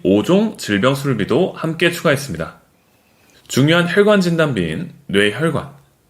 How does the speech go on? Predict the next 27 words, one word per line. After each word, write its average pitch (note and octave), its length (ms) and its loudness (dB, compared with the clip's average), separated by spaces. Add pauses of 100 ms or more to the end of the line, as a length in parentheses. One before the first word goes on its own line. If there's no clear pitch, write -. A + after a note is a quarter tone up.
(140)
허혈 F3 260 4
심장 E3 320 0
진단비도 G#2 720 0
각각 - 680 -6
이천만 D3 380 -2
원씩 C3 220 -2
넣었습니다. E2 560 -6 (640)
여기에 G#2 560 2 (160)
가성비가 D#3 800 0
좋은 B2 340 2
특약인 B2+ 560 -2 (140)
이식 C#3+ 320 0
관련 C#3+ 240 2
수술비도 A#2+ 600 0
함께 F3 360 0
넣었습니다. D#2+ 720 -6 (580)
꼭 F3 220 2
필요한 F#3+ 280 6
삼 F#3+ 200 0
대 F3+ 120 4
진단비와 D3+ 560 -2
수술비를 D#3 760 -2
넉넉히 E3+ 600 2
가져갈 G#2+ 380 0
수 - 120 -6
있는 G#2 220 0
플랜입니다. C#3 600 -6